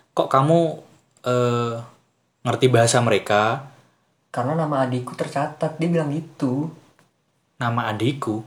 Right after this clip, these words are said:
Speaker 2: Iya kan adikku dia bilangnya, apa emang?
Speaker 1: Nama adiknya Rini, maksudnya Ian, namanya Ian ada di buku itu.
Speaker 2: Adikmu jadinya?
Speaker 1: Iya, nama adik kakak gitu loh maksudnya. Kan dia manggil Rini kakak.
Speaker 2: Iya.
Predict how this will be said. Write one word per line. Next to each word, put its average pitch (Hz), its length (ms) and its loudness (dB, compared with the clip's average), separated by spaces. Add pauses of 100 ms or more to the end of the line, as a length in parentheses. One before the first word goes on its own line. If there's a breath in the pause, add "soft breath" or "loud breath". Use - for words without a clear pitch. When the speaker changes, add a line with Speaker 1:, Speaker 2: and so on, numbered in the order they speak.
(140)
Speaker 2:
Iya 202 300 -4
kan 156 160 -6
adikku 143 320 -4
dia 180 100 0
bilangnya, 143 300 -4 (140)
apa 127 160 -6
emang? 151 260 -4 (260 soft breath)
Speaker 1:
Nama 139 260 2 (100)
adiknya 139 360 4
Rini, 156 520 2
maksudnya 147 320 -2
Ian, 135 500 4
namanya 127 340 2
Ian 120 240 4
ada 139 180 2
di 117 120 2
buku 120 340 -2
itu. 147 220 2
Speaker 2:
Adikmu 127 520 4
jadinya? 117 360 -2 (500)
Speaker 1:
Iya, 160 280 4
nama 131 280 4
adik 120 220 0
kakak 127 400 2
gitu 139 180 4
loh 127 120 4
maksudnya. 135 340 -2 (640 loud breath)
Kan 175 180 2
dia 139 140 6
manggil 143 320 6
Rini 123 220 4
kakak. 104 480 0
Speaker 2:
Iya. 113 300 -8